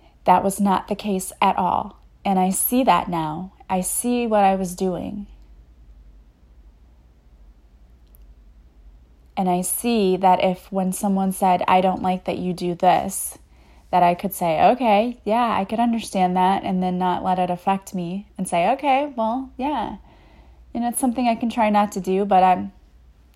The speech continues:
yeah, I'm me. I like who I am, whatever." Because if someone truly loves you, and most people honestly do,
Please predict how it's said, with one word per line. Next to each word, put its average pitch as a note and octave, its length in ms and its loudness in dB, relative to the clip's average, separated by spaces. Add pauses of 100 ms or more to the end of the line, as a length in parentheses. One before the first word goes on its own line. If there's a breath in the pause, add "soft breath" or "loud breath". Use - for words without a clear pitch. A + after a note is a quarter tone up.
yeah, B3 180 6
I'm A3 120 6
me. G3+ 400 0 (160)
I G3+ 80 4
like F#3+ 240 4
who F#3 120 -4
I F3 120 2
am, E3+ 400 -4
whatever." G#3 520 0 (1400 soft breath)
Because B3 280 0
if C4 100 2
someone C#4 440 4
truly A#3+ 440 -2
loves F3+ 320 0
you, F3+ 300 -6 (2250)
and A3 140 0
most C4 300 0
people A#3+ 260 -4
honestly G#3+ 720 -2
do, F3+ 480 -6